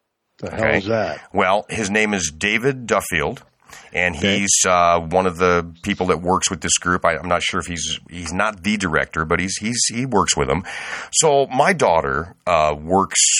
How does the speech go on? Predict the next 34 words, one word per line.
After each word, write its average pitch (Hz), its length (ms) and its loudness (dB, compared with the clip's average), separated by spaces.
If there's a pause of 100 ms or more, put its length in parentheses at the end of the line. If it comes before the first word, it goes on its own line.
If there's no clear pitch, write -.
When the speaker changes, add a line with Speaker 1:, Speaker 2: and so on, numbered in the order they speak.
(420)
Speaker 2:
uh, 78 340 2
with 85 220 0 (120)
the 87 60 -4
North 95 340 2
American 92 480 2
Needle 85 240 -2
Exchange 85 480 0
Program, 80 520 2
and 76 120 -4
she - 200 -4
does 82 200 0
a 80 60 -2
lot 78 320 2
of, 73 140 -2 (120)
uh, 71 240 -2
she, - 240 -2
she - 160 0
basically 101 680 -2
chose 98 480 2
a 85 60 -4
career 82 360 0
in 76 120 -2
nonprofit 73 600 0
work, 71 400 -4 (480)
um, 67 520 2
over 73 640 2 (680)
other 92 220 2
careers 80 560 2
that 76 120 -6
she 78 200 0
had 71 260 -6 (220)
gone 78 220 2
to 69 80 -6
school 87 300 0